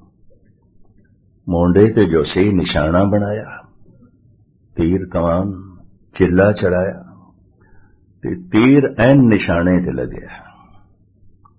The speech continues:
ਜੈਸੇ ਤੀਰ ਨਿਸ਼ਾਨੇ ਤੇ ਨ-, ਲੱਗਿਆ ਤਾਂ ਚੀਖ ਨਿਕਲੀ। ਤੋ ਚੀਖ ਤੇ ਮਨੁੱਖ ਦੀ ਸੀ। ਦਸ਼ਰਥ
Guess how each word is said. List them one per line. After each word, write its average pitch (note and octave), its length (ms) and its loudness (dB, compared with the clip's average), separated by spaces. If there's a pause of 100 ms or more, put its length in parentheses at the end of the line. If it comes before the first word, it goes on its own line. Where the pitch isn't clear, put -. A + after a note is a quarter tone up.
(1400)
ਜੈਸੇ A2 500 2
ਤੀਰ B2 280 6
ਨਿਸ਼ਾਨੇ A#2 640 4
ਤੇ A#2+ 140 2
ਨ-, F2+ 220 2
ਲੱਗਿਆ G2+ 420 4
ਤਾਂ A2+ 240 0
ਚੀਖ A#2 320 2
ਨਿਕਲੀ। - 460 -6 (1900)
ਤੋ F#2 80 -8
ਚੀਖ F#2 340 0 (140)
ਤੇ F#2 100 0
ਮਨੁੱਖ F#2 380 2
ਦੀ A2 160 2
ਸੀ। - 360 -10 (420)
ਦਸ਼ਰਥ F2 400 -4